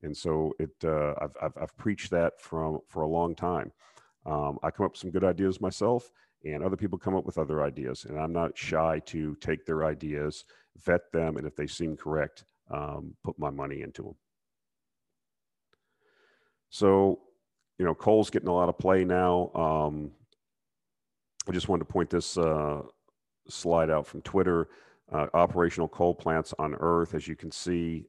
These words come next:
um, there's a lot of coal plants, right? So since two thou-, the last line here, since two thousand, the world has more than doubled its coal-fired power capacity. And that's going to continue.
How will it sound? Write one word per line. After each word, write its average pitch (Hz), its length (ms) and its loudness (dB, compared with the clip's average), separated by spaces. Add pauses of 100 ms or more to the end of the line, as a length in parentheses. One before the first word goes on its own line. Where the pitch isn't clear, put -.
um, 73 520 -4 (2750)
there's 82 160 -2
a 85 40 0
lot 82 140 4
of 73 80 -2
coal 82 220 0
plants, - 420 -6
right? 78 380 -2
So 78 560 0 (1000)
since - 320 -2
two 107 160 -2
thou-, 90 220 2
the 73 280 -6 (600)
last 85 380 2
line 78 220 0
here, 78 140 -2
since - 300 -6
two 85 140 -8
thousand, 82 360 2
the 73 80 -6
world 80 200 0
has 76 140 -4
more 80 140 -2
than 76 160 -6
doubled 78 480 0 (300)
its - 160 -8
coal-fired 78 640 0
power 73 260 2
capacity. - 640 -6 (300)
And 98 100 -2
that's 104 140 2
going 95 160 0
to 85 80 0
continue. 85 640 -2